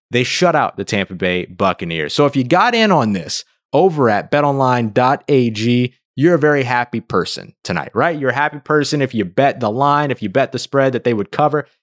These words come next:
if you bet the over, if you bet the under, right, on the over-under, then you are a happy camper this evening. Let me tell you this, too. Eleven and a half points getting shut out, that is the second largest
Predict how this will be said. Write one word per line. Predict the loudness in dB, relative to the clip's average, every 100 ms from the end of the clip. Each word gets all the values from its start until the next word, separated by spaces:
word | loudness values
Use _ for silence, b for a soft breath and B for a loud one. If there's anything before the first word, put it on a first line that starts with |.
| -10
if | -4
you | -4
bet | -2 -2 -2
the | -6 -6 0
over, | 4 4 4 4
if | 4
you | 0
bet | 0
the | -2 -2
under, | 0 2 0 0 0
right, | 0 0
on | 0 2
the | 4 4
over-under, | 4 0 0 2 0 -2 _
then | -2
you | 2 4
are | 4
a | 0
happy | -2 -4 -4 -2 -4 -4 -6
camper | -4 -2 0 0 0
this | -2 -2
evening. | -4 -6 -8 -2
Let | -2 0
me |
tell | 0 0
you |
this, | 0 0
too. | -4 -6 b b
Eleven | -2 2 0 0
and | -2
a | -2
half | -2 -4 -4
points | -4 -2 -2
getting | -2 -2
shut | -2 0 2
out, | 2 0 b _
that | -2
is | 0
the | -2 -4
second | -2 0 0 0 0 -2 -4 _ _ -8
largest | 0 2 4 2 0 -2 -6